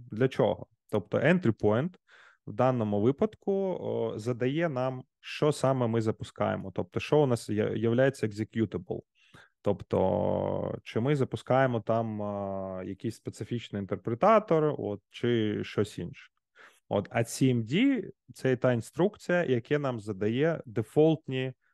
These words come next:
параметри саме для entry point. От, а, і коли ви,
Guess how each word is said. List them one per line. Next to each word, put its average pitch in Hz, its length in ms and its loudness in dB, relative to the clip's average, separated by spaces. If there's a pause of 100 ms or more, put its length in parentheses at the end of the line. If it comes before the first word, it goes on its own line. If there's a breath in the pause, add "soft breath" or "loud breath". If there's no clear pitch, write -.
(240)
параметри 131 580 2
саме 131 380 0
для 117 520 0
entry 113 260 -6
point. 87 420 -4 (1500 loud breath)
От, 104 300 -2
а, 107 500 0 (120)
і 214 480 -2 (440)
коли 131 360 4
ви, 117 460 0